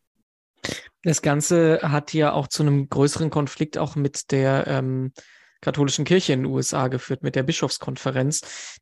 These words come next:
Die haben ja im vergangenen Jahr, war's, glaub ich, äh, darüber debattiert, ob man Politikern, die solche Standpunkte vertreten, Klammer auf, natürlich war hauptsächlich der Präsident gemeint, Klammer zu,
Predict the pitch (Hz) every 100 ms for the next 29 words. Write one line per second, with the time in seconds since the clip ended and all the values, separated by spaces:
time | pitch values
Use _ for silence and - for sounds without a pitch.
0 | - 139 135 135 135 135 139 135 143 143
1 | 139 135 - _ 135 127 123 147 156 156
2 | 147 147 - 143 143 143 - 143 139 139
3 | 135 131 135 131 - 143 - 147 131 131
4 | 135 139 - - - _ - 156 156 190
5 | 208 175 175 170 151 160 156 - 156 160
6 | 151 147 147 - 160 185 208 190 151 139
7 | 127 151 160 - 135 - 151 160 - 135
8 | 139 143 147 135 - 139 131 131 - 127
9 | 131 147 156 147 147 143 127 - - 160